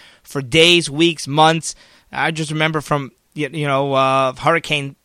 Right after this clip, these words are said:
Sandy, Superstorm Stan-, Sandy, where once the power's knocked out, the gas stations don't operate. Gas stations don't operate. Trucks can't travel, can't deliver basic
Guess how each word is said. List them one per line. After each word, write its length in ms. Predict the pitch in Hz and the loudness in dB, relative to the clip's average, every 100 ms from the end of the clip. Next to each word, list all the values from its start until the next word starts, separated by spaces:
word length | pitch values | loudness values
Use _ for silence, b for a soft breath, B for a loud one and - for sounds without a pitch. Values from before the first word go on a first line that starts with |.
| _ | _
Sandy, 480 | - 165 185 196 127 | -6 2 2 2 0
Superstorm 560 | 170 - 151 156 135 | -2 -2 -4 -4 -4
Stan-, 380 | - 165 208 170 | -2 0 0 -2
Sandy, 460 | 175 196 202 135 139 | 0 0 0 -4 -4
where 380 | 139 139 135 b b - | 0 0 0 b b -2
once 180 | 175 185 | 0 0
the 80 | 156 | 2
power's 360 | 180 220 196 | 4 6 4
knocked 240 | 151 143 143 | 0 0 0
out, 160 | 147 | 0
the 60 | 135 | 0
gas 260 | 143 233 | 0 2
stations 380 | 220 139 127 135 | 0 -4 -4 -4
don't 120 | 135 | 0
operate. 320 | 127 123 113 113 | 0 0 -4 0
Gas 200 | 170 190 | 0 2
stations 260 | 170 143 | -2 -2
don't 160 | 143 135 | 0 2
operate. 480 | 135 - 135 147 b b _ | 0 0 -4 -4 b b _
Trucks 300 | - 196 - | 2 4 4
can't 260 | - 151 139 | -2 -2 0
travel, 480 | 147 131 139 151 - - | 0 0 -2 -6 -8 -4
can't 240 | - 185 | -2 -2
deliver 360 | 165 165 180 170 | -2 -2 -2 -4
basic 500 | 131 180 180 185 | -2 -4 -2 -6